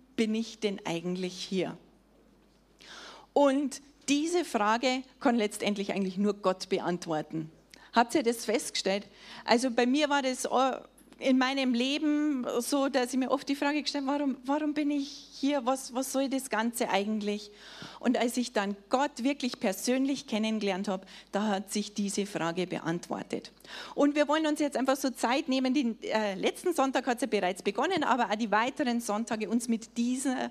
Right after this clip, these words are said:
Frage zu beschäftigen. Letzten Sonntag hat der Jürgen Kramer da gepredigt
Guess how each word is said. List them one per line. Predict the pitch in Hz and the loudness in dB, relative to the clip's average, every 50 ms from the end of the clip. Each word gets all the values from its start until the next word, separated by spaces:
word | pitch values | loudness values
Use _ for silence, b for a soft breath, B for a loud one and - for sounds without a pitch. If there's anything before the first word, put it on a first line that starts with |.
| - | -6
Frage | - - - 208 202 202 220 240 302 - | -12 0 2 2 4 4 2 0 -2 -2
zu | - - 233 | -2 0 0
beschäftigen. | 247 240 - - 220 233 - - 180 170 165 156 B B B B B B B B B B - - - | 2 2 2 2 0 -2 0 -2 -2 -2 -2 -6 B B B B B B B B B B -18 -4 2
Letzten | 226 262 359 370 - 339 339 | 2 2 2 2 -2 -2 0
Sonntag | - 311 302 302 349 339 - | 2 2 2 2 0 0 0
hat | 277 269 262 | 0 0 2
der | 277 | 0
Jürgen | 254 240 294 339 294 269 185 | 2 2 2 2 2 0 0
Kramer | 202 196 220 285 359 359 | 0 0 0 0 0 2
da | 349 320 269 | 2 0 0
gepredigt | - 311 320 - 254 226 254 262 311 349 339 - - - | 0 -2 -2 0 0 0 0 0 0 -2 -4 -6 -14 -16